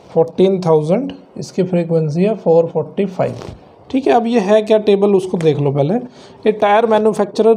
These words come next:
company kept a record of the distance covered before a tire needed to be replaced।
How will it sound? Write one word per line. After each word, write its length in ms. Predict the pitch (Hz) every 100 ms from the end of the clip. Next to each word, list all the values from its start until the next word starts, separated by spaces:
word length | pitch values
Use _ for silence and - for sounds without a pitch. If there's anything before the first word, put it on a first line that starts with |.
| 214 - -
company 420 | 170 160 185 214 202
kept 260 | 175 -
a 60 | 190
record 340 | 180 185 202
of 80 | 190
the 80 | 196
distance 460 | 165 156 - 208 208
covered 380 | 175 165 202 175
before 320 | 180 180 185
a 40 | 185
tire 260 | 175 175
needed 320 | 185 170 185 185
to 100 | 156
be 120 | 147
replaced। 460 | 131 123 123 -